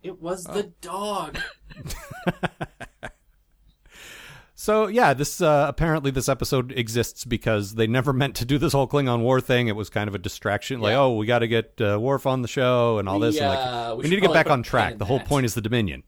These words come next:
Speaker 2: And so this, this was to get them sort of
Speaker 1: Yeah.
Speaker 2: back to where they were headed. And, uh, I don't know, I really enjoyed it. Like, there's a lot of crazy contrivances, but I, it's fun.
Speaker 1: It's a pretty good episode. I like, you know, I like seeing our guys dressed in terrible Klingon makeup,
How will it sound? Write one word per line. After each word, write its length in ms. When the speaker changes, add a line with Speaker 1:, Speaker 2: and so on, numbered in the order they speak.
Speaker 2:
And 220
so 360
this, 280
this 180
was 140
to 100
get 180
them 120
sort 180
of 80
Speaker 1:
Yeah. 40
Speaker 2:
back 180
to 100
where 140
they 80
were 80
headed. 340
And, 120
uh, 120
I 40
don't 60
know, 60
I 40
really 240
enjoyed 280
it. 100
Like, 180
there's 140
a 60
lot 180
of 160
crazy 300
contrivances, 760
but 160
I, 220
it's 320
fun. 280
Speaker 1:
It's 120
a 40
pretty 220
good 100
episode. 400
I 100
like, 500
you 120
know, 140
I 120
like 220
seeing 240
our 140
guys 540
dressed 440
in 100
terrible 320
Klingon 400
makeup, 420